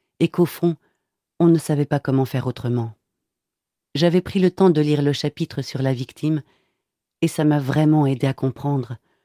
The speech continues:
autant mon comportement que celui de maman. Pour terminer,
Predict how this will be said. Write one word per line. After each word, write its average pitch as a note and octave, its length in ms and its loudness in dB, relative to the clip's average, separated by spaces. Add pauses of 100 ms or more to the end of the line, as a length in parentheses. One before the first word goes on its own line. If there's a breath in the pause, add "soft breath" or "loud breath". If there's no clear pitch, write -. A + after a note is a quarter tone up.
(500)
autant G3+ 340 2
mon F#3 140 4
comportement D#3 640 -2
que - 160 -10
celui D#3 260 -2
de C#3 120 -2
maman. B2 400 -2 (960)
Pour A2+ 140 -12
terminer, C3 580 -2